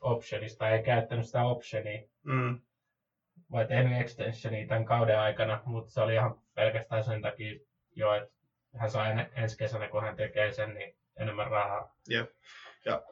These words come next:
Speaker 2: muutama seura muuten, mikä on ollut vähän kysymysmerkkinä, että miksi ei ole tapahtunut liikettä mihinkään suuntaan, niin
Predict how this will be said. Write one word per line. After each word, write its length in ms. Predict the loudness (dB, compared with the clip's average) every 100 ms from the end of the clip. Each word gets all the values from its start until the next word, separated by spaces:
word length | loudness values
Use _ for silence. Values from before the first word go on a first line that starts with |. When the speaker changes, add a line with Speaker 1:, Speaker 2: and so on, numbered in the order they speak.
| _ _ _ _ _
Speaker 2:
muutama 440 | 2 4 6 4
seura 300 | 8 10 10
muuten, 300 | 6 2 2
mikä 380 | 2 2 2 0 2
on 180 | 2
ollut 220 | 4 2 4
vähän 200 | 2 4
kysymysmerkkinä, 840 | 2 4 0 -2 -4 -4 -2 -2
että 180 | -4 0
miksi 340 | 0 0 2
ei 80 | 4
ole 180 | 4 2
tapahtunut 560 | -2 -2 -2 0 -2 4
liikettä 500 | 6 6 2 -8 -8
mihinkään 480 | -4 -4 -2 -4 -4
suuntaan, 560 | -6 -6 -6 -8 -6
niin 260 | -8 -10